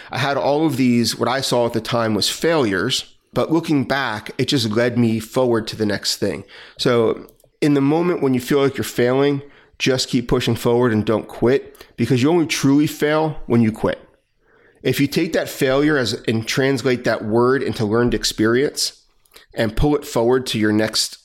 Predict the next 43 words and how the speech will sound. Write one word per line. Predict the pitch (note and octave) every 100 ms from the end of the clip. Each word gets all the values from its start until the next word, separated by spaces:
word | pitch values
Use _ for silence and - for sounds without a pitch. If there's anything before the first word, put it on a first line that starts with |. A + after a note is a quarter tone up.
| _ A#2
idea, | G#2 B2 B2 B2
thought, | - G2+ A#2 -
or | G#2+ G#2+
ambition, | G2 B2 - D3+ D3+ - - - -
I, | A2+ - -
I |
think | - D3 C#3+
when | B2+
you | A#2+
change | C3 C3
that | B2 F#2
mindset | A2 A2+ - A2
is | F#2+ - G#2+
huge. | A2 D#3+ - - _ - -
I |
wish | A#2+ D#3
I | C#3
knew | C3+
that | B2+ G#2+ A2
then, | G#2+ A2 B2+ - -
what | C#3+ A2+
I | A2
know | A2
now, | G#2+ A2+ C3+ - _
because | - A2
I |
think | G#2+ A#2+
I | A2
would | A2
have | G2+ - - -
struggled | - - A2+ A2 C3 B2+
less | C3+ D#3+ - -
in | B2
the | G#2+
process. | - A2+ C#3 G#3+ A3 - - - - -
But | C#3
struggling | - D#3+ D#3 D#3+
in | C#3+
that | A#2+
process | - B2+ B2+ A2+ G#2
is | F#2+
actually | G#2 G#2 A2 G2
what | F#2